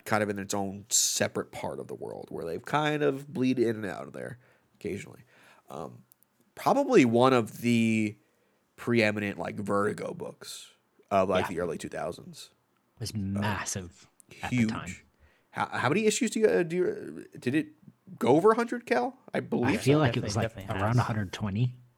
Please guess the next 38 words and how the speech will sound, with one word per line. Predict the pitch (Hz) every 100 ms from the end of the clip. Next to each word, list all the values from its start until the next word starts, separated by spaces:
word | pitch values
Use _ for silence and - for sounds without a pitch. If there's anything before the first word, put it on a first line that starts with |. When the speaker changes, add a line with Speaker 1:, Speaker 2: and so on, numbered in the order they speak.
| _
Speaker 1:
Yeah. | - 117 92
Speaker 3:
Yeah. | 95 95 - _ _ _
Speaker 1:
Yeah. | 104 92 -
So, | - 101 98 101 - _ _ _
um, | 90 78 73 - -
oh, | 127
it's | 101
a | 92
<laughs> | - 101 110
one | 113 143
sixty-one. | 131 165 - 120 104 113 107 175 - _ _ _
Uh, | 95 87 95
so | 113
Speaker 3:
Okay, |
Speaker 1:
it's | 104
at | 120
least | 139
had | 147
Speaker 3:
one |
sixty-one. |
Oh, | 131
yeah. |
Speaker 1:
hundred | 123 127
and | 120 110
sixty-two | 117 113 101 104
issues. | 107 - 113 _ 127
Speaker 3:
We | 160
read | 170 180
the | 156
one | 143 139
fifty | - - 104
issue, | - - -
I |
think. | 101 98 - - - - _
Speaker 1:
I | 101
think | 123 120
so, | 120
yeah. | 104